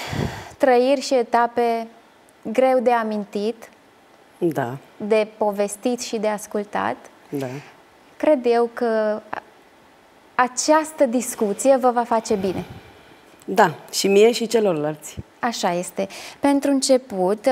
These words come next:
Speaker 1: vreau să vă întreb de ce aici, la Spunem Cum, și de ce acum, pentru că știu că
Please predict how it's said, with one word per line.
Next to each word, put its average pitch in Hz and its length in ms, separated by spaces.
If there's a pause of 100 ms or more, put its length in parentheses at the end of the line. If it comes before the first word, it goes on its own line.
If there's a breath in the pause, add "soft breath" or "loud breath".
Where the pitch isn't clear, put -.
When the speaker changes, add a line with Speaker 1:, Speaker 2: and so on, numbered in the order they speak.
(180)
Speaker 1:
vreau 294 160
să 349 200
vă 262 80
întreb 240 440 (500)
de 254 200
ce 254 220 (140)
aici, 220 580 (140)
la 226 140
Spunem 220 420
Cum, 214 400
și - 200
de 233 140
ce 254 200
acum, 240 460
pentru 202 300
că 214 120
știu 240 260
că 254 280